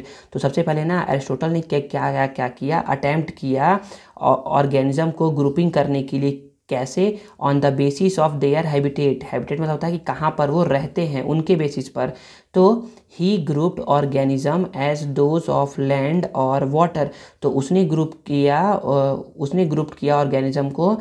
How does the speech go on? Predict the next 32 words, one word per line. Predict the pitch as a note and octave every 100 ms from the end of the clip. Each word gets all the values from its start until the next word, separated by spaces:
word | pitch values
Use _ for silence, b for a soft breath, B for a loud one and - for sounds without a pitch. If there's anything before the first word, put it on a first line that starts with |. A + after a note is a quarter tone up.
| B B B
कि | D3+
लैंड | C#3+ C3+ C#3 E3 D#3
और | D#3+
वाटर, | C#3 C3+ C#3 C3
की | C#3+ C3+ - _
कौन | - C3+ C#3
लैंड | B2+ C#3 D#3
पे | D#3
रहता | D3+ D3+
है | D3+ D#3
और |
कौन | C#3+ D3+ F#3+ F#3+ C#3
वाटर | C#3+ C#3 C#3+
पे | C#3
रहता | C3 A#2+ C3+
है, | C3 C3+ C3+ B B -
तो |
समझ | C#3+ D3
में | D3 D3
आ |
गया। | D3 F3 G#3+ B B -
तो | C3+
सबसे | - F3
पहले | E3+ D3+ D3+ E3
अटेम्प्ट | - - C#3+ D#3
किया | - C#3+ C#3+
गया | C#3 D#3+ E3+ -
एरिस्टोटल | C#3 C#3 C3+ C#3+
के | D3+
द्वारा, | D3 D3+ D#3 F#3 G#3 B B -
जिन्होंने | C#3 C#3 C#3+ D#3+
ना, | F#3 A#3